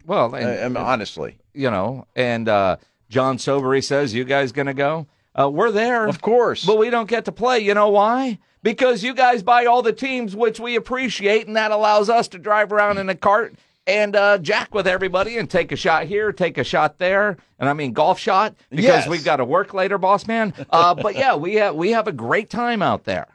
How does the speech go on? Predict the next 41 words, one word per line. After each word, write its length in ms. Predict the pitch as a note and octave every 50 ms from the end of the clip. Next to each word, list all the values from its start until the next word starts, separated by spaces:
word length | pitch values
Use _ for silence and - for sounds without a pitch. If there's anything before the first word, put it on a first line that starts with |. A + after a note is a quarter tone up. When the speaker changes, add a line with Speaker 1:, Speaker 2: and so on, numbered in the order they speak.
| _ _
Speaker 2:
We 160 | - D3+ G#3 G#3+
do. 400 | B3 C4 D4 D4 B3 D3 F2+ _ _ _
We 180 | A2+ D3+ F#3
do. 380 | D#3+ E3 G3 A3+ A#3 C#3+ F2 - _ _ _
Speaker 1:
But 80 | G2+
Speaker 2:
But 120 | A#2 D#3+ -
Speaker 1:
we 120 | F3 F3+
Speaker 2:
we 60 | G3 G3
do 0 | G3+
Speaker 1:
don't 60 | F#3+ G3
Speaker 2:
have 80 | G3
Speaker 1:
get 100 | F3+ F#3
Speaker 2:
a 40 | E3 D#3
Speaker 1:
to 60 | -
play. 300 | - A3 G3+ G#3 F3+ G#2+ F#2
We 120 | G#2 D3+
don't 160 | F3 F3 E3 E3
have 160 | F3 F3+ D#3
a 40 | D3+
team. 360 | - - D#3+ D3+ G2+ E2 - _
Speaker 2:
And 160 | - D#3 E3
we 100 | E3 E3+
do 120 | D#3+ E3+ D#3+
have 140 | D3+ C3+
a 40 | B2+
little 160 | B2+ A#2 A2
show 320 | G2+ - - C3 A#2+ A2 G#2
to 100 | F#2+ F2+
do 360 | E2 F2+ F2+ F2+ F2+ G2 F#2+ _ _ _ _ _ _ _ _ _ _
at 140 | G2+ G#2 G2+ -
two 160 | - A2+ G#2
o'clock. 440 | F2 - - E2+ D2+ D2+ D#2+ G2 _
Speaker 1:
Yeah. 120 | - D3+ D3
Speaker 2:
So, 300 | A2+ G2 F2+ F2 E2+ D#2 _ _
and 160 | - G#2+ A2+
that's 200 | B2+ C3 B2 - B2+
another 280 | A2+ G#2+ G#2+ F#2 F2+
reason. 380 | E2 E2 D#2+ D#2 D#2 F2+ G#2+ A2
But, 220 | G2 - C3+ C3
Speaker 1:
Yeah. 140 | - G2 F2 - - - _ _
Speaker 2:
uh, 160 | - D3+ D#3